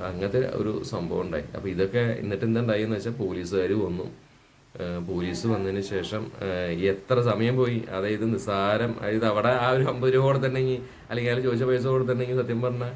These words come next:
ഏഹ്, ആ നാട്ടുകാർക്ക്, അതായത് തിരുനെല്ലി പോണ, വയനാട് പോണ, കൽപ്പറ്റ പോണ ആൾക്കാർക്ക് വളരെ സിമ്പിളായിട്ട് പോകായിരുന്നു അല്ലേ? അന്ന് ആ പൈസ ആരും, ഇല്ല, അയാളെ ഒരു,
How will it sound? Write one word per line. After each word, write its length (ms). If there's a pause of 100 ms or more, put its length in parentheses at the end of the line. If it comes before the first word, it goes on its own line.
(280)
ഏഹ്, 1200
ആ 40
നാട്ടുകാർക്ക്, 500
അതായത് 480
തിരുനെല്ലി 400
പോണ, 220
വയനാട് 480
പോണ, 220
കൽപ്പറ്റ 400
പോണ 220
ആൾക്കാർക്ക് 680
വളരെ 360
സിമ്പിളായിട്ട് 480
പോകായിരുന്നു 520 (580)
അല്ലേ? 260 (220)
അന്ന് 180
ആ 40
പൈസ 280
ആരും, 720
ഇല്ല, 120
അയാളെ 220
ഒരു, 240